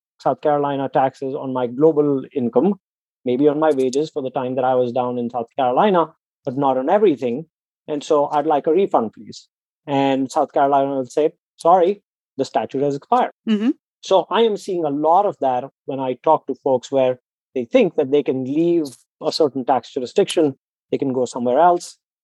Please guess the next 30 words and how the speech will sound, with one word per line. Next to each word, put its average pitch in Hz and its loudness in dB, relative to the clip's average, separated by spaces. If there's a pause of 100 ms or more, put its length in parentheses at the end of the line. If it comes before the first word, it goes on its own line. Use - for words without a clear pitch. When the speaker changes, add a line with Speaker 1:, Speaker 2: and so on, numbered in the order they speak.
(140)
Speaker 1:
be 139 2
there 127 0
for 123 -4
a 113 -4
few 131 -8
years, 165 2
not 120 -8
pay 123 2 (100)
taxes 120 -2 (100)
like 113 -10
in 113 -10
New 120 -2
York, 185 4 (340)
and 208 -2
then 208 0
come 185 -2
back 170 0
and 143 0
everything 139 0
will 147 2
be 143 0
fine. 131 -4
We 127 -2
would 123 0
have 123 -2
saved 120 -2
a - -4
bunch 110 2
of - -20
taxes. - -8